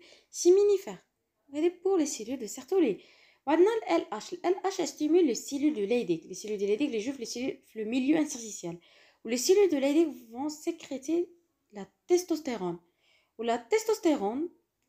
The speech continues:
une partie de la testostérone تروح في les cellules de Sertoli. وترتبط مع la protéine A B P اللي قلنا اللي هضرنا عليها، l'A B P. و donc واش غادي دير لنا لا تستوستيرون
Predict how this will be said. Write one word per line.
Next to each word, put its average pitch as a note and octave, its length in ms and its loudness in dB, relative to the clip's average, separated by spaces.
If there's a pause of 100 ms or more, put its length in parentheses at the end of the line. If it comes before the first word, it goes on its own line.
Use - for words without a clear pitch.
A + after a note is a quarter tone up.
une G4 180 2
partie E4 320 -2
de A#3+ 120 -2
la A#3 60 -6
testostérone A#3 520 -10
تروح G#3+ 160 -12
في - 120 -8
les G#3+ 40 -2
cellules G#3 280 -4
de F#3 60 -4
Sertoli. G3 500 -2 (520)
وترتبط A#3+ 520 -6
مع A3 200 -8
la G#3+ 120 -4
protéine A#3+ 500 -8
A A3 80 -6
B G#3+ 80 -8
P G#3 180 -8
اللي G3+ 120 -2
قلنا F#3+ 240 -2
اللي F#3 300 -6
هضرنا F#3 220 -4
عليها، F3+ 420 -4
l'A G#3+ 120 -6
B F#3 220 -4
P. C#4 40 -2 (1160)
و G3+ 340 -8 (1000)
donc C4 100 -4 (240)
واش G#3 160 -8
غادي A#3 200 -2
دير A3 160 -2
لنا G#3+ 140 0
لا G#3 100 0
تستوستيرون G3 760 -4